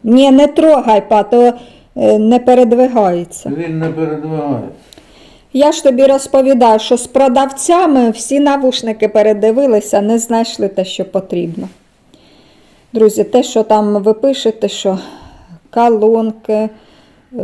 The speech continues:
Speaker 1: безпроводні навушники, це все добре, але нам не підходить все те, що написали. Тому дякуємо.
Speaker 2: Ну, в общем, робота, тільки поки робота, то мене і звести.
Speaker 1: Е, ну, Я не знаю,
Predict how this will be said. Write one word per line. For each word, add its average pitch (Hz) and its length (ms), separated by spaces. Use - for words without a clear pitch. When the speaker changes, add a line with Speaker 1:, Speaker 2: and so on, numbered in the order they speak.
Speaker 1:
безпроводні 226 920
навушники, 208 760
це 247 260
все 220 300
добре, 202 520
але 196 240
нам 196 280
не 185 60
підходить 180 580
все 170 280
те, 180 120
що 180 220
написали. 185 640
Тому 185 240
дякуємо. 185 760
Speaker 2:
Ну, 196 220
в - 20
общем, 190 340
робота, 196 560
тільки 165 320
поки 175 380
робота, 143 500
то - 140
мене 165 420
і 160 120
звести. 165 360
Speaker 1:
Е, 254 160
ну, 240 540
Я 214 220
не 220 180
знаю, 170 420